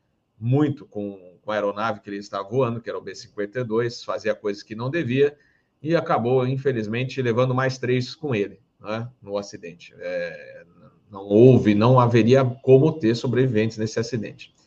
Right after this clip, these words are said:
Então, eu vou, vou abrir aqui, vamos ver se eu consigo. Deixa eu primeiro passar pra tela cheia aqui, vamos tirar esse aqui, não precisa mais, né, gente? Vamos lá, então vamos remover, agora sim.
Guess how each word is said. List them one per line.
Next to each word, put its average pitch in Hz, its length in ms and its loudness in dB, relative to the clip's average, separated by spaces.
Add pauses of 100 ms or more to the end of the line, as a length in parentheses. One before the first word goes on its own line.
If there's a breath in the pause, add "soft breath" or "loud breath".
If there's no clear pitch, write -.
(560 soft breath)
Então, 151 480 4
eu 143 120 12
vou, 117 760 8 (200)
vou 113 100 -2
abrir 101 300 0
aqui, 107 500 -4
vamos 107 340 -6
ver 104 300 -2 (1040)
se - 160 -18
eu 98 80 -6
consigo. 101 520 -8
Deixa 117 180 -6
eu - 40 -20
primeiro 151 540 -4 (300)
passar 117 300 -4
pra 101 160 -6
tela 98 260 -6
cheia 110 540 -2
aqui, 139 300 -6
vamos 107 280 -4
tirar 101 480 0 (460 soft breath)
esse 117 280 -4
aqui, 107 240 -4
não 135 280 2
precisa 113 500 -2
mais, 135 400 0
né, 170 180 -2
gente? 110 300 -2
Vamos 123 340 -6
lá, 101 220 -4
então 110 220 -4
vamos 117 400 -4
remover, 113 640 0
agora 110 320 -2
sim. 120 420 -6